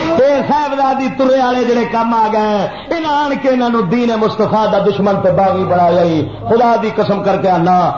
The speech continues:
اے ہمارے علماء، دعا کرو اللہ ہمیں وہ علماء مشائخ عطا فرمائے جو کسی فرعون کے ساتھ ساز باز نہ کریں، بلکہ محمد مصطفیٰ کے دین کے ساتھ موافقت رکھیں۔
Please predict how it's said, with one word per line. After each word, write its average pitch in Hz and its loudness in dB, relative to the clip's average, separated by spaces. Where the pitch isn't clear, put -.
اے 208 0
ہمارے 214 0
علماء، 196 0
دعا 262 0
کرو 233 0
اللہ 196 2
ہمیں 240 -2
وہ 180 2
علماء 220 2
مشائخ 233 0
عطا 226 0
فرمائے 220 2
جو - 0
کسی 311 -4
فرعون 269 0
کے 254 0
ساتھ 202 0
ساز 302 0
باز 233 -2
نہ 254 0
کریں، 247 0
بلکہ 247 0
محمد 214 0
مصطفیٰ - 0
کے 202 0
دین 208 0
کے 170 0
ساتھ 175 2
موافقت 165 0
رکھیں۔ - 0